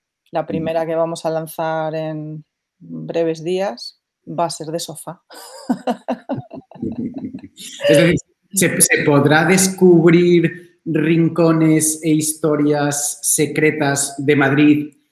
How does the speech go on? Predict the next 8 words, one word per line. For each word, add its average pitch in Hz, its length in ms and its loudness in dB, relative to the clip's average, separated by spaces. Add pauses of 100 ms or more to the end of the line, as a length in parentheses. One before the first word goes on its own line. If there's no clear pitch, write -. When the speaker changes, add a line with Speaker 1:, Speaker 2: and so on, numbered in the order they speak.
(260)
Speaker 2:
desde 139 360 2
el 139 140 4
sofá 135 300 -4
de 127 100 -4
casa? 190 380 -6 (440)
¿Es, - 280 -8
es 160 140 -8
eso? 165 220 -12